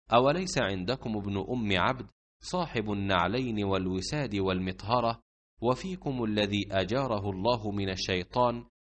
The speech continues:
يعني على لسان نبيه صلى الله عليه وسلم؟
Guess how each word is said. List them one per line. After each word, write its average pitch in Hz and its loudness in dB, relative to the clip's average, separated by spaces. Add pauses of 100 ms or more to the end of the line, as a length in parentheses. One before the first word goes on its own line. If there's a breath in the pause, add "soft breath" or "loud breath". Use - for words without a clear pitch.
(120)
يعني 98 2
على 95 2
لسان 107 0
نبيه 107 -4
صلى 98 -2
الله 98 2
عليه 95 2
وسلم؟ 110 -2